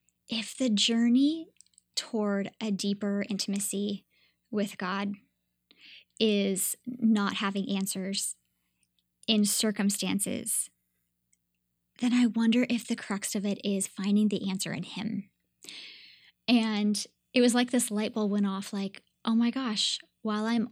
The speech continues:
busy looking for all of these other circumstantial answers, I'm finding this deep contentment as the answer in Him."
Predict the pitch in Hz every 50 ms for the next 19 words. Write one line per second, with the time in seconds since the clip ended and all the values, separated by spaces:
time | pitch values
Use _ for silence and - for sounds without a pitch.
0 | _ - - - 247 247 254 240 214 190 214 - 226 214 208 - - - 214 214
1 | 208 220 233 214 240 226 208 214 208 208 208 202 202 - 202 196 - 196 196 196
2 | - 190 196 196 - - - - 185 185 - 190 185 185 185 190 - - - -
3 | - _ _ _ _ _ _ _ _ _ _ _ _ - 220 240 220 - - -
4 | - 202 202 214 240 254 233 220 220 214 - 208 185 - 220 214 208 - - -
5 | 220 208 202 - - 226 208 - 208 202 196 196 - _ - - 208 196 - -
6 | - - 208 220 202 196 190 190 - - 190 - 196 196 196 - - 202 202 196
7 | 185 170